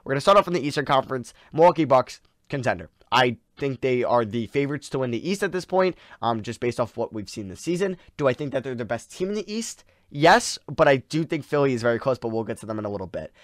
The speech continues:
So I think Milwaukee is a contender by far, favorite to come out of the East. I think we can all agree on that. Boston is the second best team in the Eastern Conference. Now,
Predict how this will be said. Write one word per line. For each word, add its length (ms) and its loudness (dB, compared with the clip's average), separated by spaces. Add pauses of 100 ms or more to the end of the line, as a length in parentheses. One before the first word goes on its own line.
(160)
So 340 8
I 80 6
think 160 -2
Milwaukee 560 4 (240)
is 140 -10
a 40 -6
contender 440 0
by 260 4
far, 260 4
favorite 300 0
to 60 -14
come 100 0
out 120 4
of 40 0
the 80 -4
East. 320 -6 (320)
I 80 -4
think 160 -6
we 80 -4
can 140 -6
all 100 2
agree 220 -6
on 140 -12
that. 180 -14 (480)
Boston 460 6
is 200 -2
the 140 -4
second 600 0
best 320 -4
team 180 -12
in 60 -10
the 80 -10
Eastern 220 -14
Conference. 520 -20
Now, 340 -2